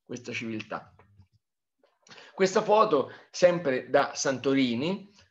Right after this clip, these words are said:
è una foto in realtà che fa vedere più o meno come erano fatti questi insediamenti, queste case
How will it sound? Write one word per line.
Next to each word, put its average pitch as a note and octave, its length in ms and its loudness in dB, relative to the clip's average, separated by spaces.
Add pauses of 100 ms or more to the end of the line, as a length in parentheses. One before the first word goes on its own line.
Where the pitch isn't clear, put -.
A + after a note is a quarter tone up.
(120)
è E3 260 4
una E3+ 200 0
foto E3 400 6
in C3 100 -2
realtà C#3+ 460 0
che - 100 -16
fa C3+ 140 -2
vedere C#3+ 360 0
più C#3 100 -8
o - 20 -6
meno D#3 240 -4
come C3 140 -4
erano B2+ 180 -4
fatti D3+ 300 -2
questi A#2+ 240 -12
insediamenti, A#2 840 -8
queste A2 760 -10
case B2+ 800 -2